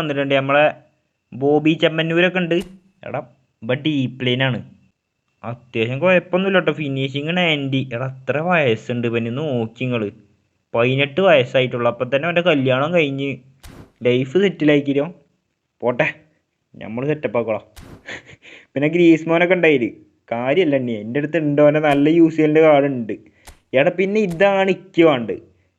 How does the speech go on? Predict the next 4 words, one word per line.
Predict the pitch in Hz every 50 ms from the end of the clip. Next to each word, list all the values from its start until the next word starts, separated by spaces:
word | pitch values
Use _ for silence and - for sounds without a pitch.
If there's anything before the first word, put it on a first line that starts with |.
| _ 127
നമ്മളെ | 139 156 160 160 160 160 156 147 151 156 - _ _ _ _ _ _ _ _ 131
വിനീഷ്യസ് | 147 156 160 165 170 170 175 170 170 - 170 175 170 175
ജൂനിയറിൻ്റെ | 175 175 175 175 170 165 170 165 175 190 202 - - _ _ _ _ _ _ _ _ _ _ _ _ _ _ _ _ _ _ _ _ _ _ _ _ _ _ _ _ _ _ _ - - _ _ _ _ _ _
പ്രൊളിഫിക് | 156 156 160 160 160 160 160 - 190 190 - -